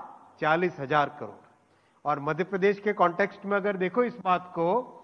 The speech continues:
मध्य प्रदेश के साथ कांग्रेस की सरकारों ने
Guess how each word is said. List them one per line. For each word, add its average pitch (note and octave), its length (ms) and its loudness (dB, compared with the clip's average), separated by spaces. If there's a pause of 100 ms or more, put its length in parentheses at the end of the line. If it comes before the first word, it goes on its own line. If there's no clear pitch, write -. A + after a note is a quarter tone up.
(720)
मध्य E3+ 220 0
प्रदेश G#3+ 400 4
के G3+ 140 -2
साथ F#3 420 8 (640)
कांग्रेस E3+ 500 -2
की G3 100 -6
सरकारों D#3 520 2
ने C#3 280 -4